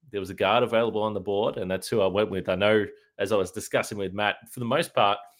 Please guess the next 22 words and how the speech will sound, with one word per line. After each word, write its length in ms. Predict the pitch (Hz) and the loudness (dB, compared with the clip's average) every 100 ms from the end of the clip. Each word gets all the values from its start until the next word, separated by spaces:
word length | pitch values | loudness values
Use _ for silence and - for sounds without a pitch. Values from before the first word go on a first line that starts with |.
| _ _ _ | _ _ _
we've 140 | 104 | -6
been 100 | 101 | -6
discussing 680 | 92 87 113 110 - 101 87 _ | -6 0 2 2 0 -6 -8 _
wings 340 | 117 139 139 110 | 0 0 0 -2
and 180 | 95 | -6
forwards 440 | - 135 139 131 107 | -2 4 4 4 0
and 100 | 95 | 0
versatile 520 | 117 110 107 110 104 | 0 0 0 0 2
guys, 440 | 98 98 101 92 - - _ - | 4 4 4 2 -12 -20 _ 2
uh, 120 | 95 | 2
which 200 | 92 123 | 2 0
makes 240 | 113 92 | 0 0
a 40 | 104 | 0
lot 120 | 92 | 0
of 80 | 90 | 2
sense. 300 | 110 90 - | -2 -2 -6
There's 180 | 104 | -2
no 100 | 113 | -2
doubt 280 | 95 107 90 - _ _ _ | 2 0 0 -4 _ _ _
about 320 | 117 107 92 - | -4 -4 -2 2
that. 280 | 151 - _ | 2 2 _
But 260 | 143 143 | 4 6